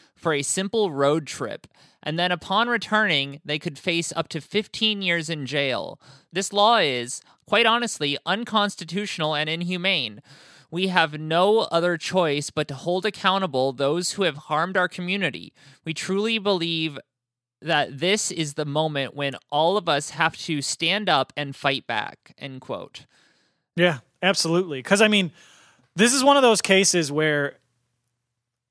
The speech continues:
Speaker 2: we have to be on the right side of this argument. <laughs> Like,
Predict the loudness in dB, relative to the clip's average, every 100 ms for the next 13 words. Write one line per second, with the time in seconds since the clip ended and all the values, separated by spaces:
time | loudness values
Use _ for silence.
0 | _ _ _ _ _ -12 0 4 6 4
1 | 2 -2 -2 0 2 2 2 2 2 2
2 | 2 2 0 -4 -6 -8 -12 -18 _ 0
3 | 2 2 -2